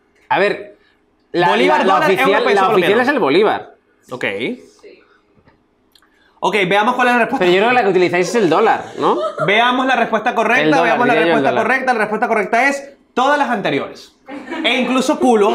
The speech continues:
Speaker 2: también se acepta de vez en cuando, ¿ok? Entonces bebe. Todas las anteriores las utilizamos. Todas las, todas,
Speaker 1: Tío,
Speaker 2: la
Speaker 1: no,
Speaker 2: que
Speaker 1: te,
Speaker 2: tú
Speaker 1: pero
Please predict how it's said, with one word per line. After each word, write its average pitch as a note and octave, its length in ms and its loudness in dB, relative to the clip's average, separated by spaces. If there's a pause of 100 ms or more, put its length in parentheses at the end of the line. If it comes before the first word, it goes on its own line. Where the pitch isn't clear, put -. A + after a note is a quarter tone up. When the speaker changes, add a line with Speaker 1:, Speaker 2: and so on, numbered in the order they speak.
Speaker 2:
también F3+ 400 2
se A3+ 100 -2
acepta G3 380 0
de E3 140 2
vez - 80 0
en D3+ 60 -2
cuando, C3+ 240 0
¿ok? - 80 0 (100)
Entonces G#3 280 0
bebe. E3+ 200 0 (800)
Todas C4 240 2
las C4+ 80 0
anteriores A#3 320 0
las A#3+ 100 2
utilizamos. D#3 480 0
Todas G3+ 240 2
las, G#3 140 -2
todas, G#3+ 200 2
Speaker 1:
Tío, F#3+ 140 2
Speaker 2:
la F#3+ 120 2
Speaker 1:
no, F#3 80 0
Speaker 2:
que G3+ 40 -2 (120)
Speaker 1:
te, G3 160 0
Speaker 2:
tú E3+ 80 0
Speaker 1:
pero F#3 180 0